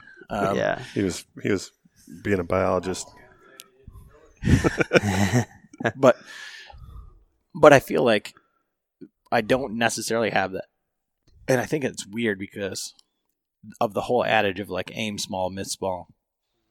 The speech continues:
Speaker 1: And we can go into that with, like, target archery and kind of what you're doing, but you're aiming for, like, a spot. And I know, like, the more that I shoot and when I aim for a,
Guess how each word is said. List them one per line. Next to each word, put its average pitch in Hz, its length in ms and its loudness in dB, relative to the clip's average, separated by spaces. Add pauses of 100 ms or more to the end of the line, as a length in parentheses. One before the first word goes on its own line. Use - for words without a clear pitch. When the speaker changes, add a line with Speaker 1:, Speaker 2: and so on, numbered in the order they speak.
(100)
Speaker 1:
And 135 100 -4
we 151 80 4
can 127 100 -2
go 113 140 2
into 107 140 -4
that 98 160 0
with, 107 160 -10
like, 98 220 -6
target 98 300 -4
archery 92 280 -8
and 98 80 -18
kind 101 140 -8
of 90 60 -14
what 92 160 -8
you're 95 160 -10
doing, 95 260 -12 (400)
but 120 80 -2
you're 101 140 0
aiming 110 240 -2
for, 104 120 -6
like, 92 140 -4
a 87 60 -12
spot. - 400 -6
And 104 80 -12
I 117 100 -4
know, 113 320 0
like, 95 220 -6 (100)
the - 80 -10
more 113 340 -2
that 107 100 0
I 95 80 -2
shoot 101 440 -6 (180)
and 101 160 -10
when 101 120 -4
I 95 60 -4
aim 107 240 -6
for 92 540 -6 (440)
a, 101 420 -6